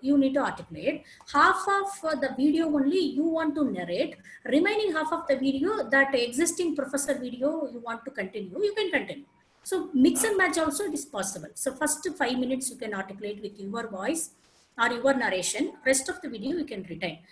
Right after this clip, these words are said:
So, uh, thirty-six seconds recorded. This thirty-six second, what would be there? Not the précis.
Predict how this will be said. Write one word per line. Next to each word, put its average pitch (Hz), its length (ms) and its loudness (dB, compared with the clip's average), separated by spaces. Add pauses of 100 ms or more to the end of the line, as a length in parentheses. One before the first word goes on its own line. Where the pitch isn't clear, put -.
(120)
So, 370 340 -6 (220)
uh, 247 100 2 (100)
thirty-six 269 520 2
seconds 330 460 0
recorded. 208 440 -2 (460)
This 294 280 2
thirty-six - 680 -2
second, 277 380 -2
what 226 220 -2
would 285 160 -2
be 233 140 -4
there? 202 360 -2
Not 262 420 0
the 262 80 0
précis. 226 520 -6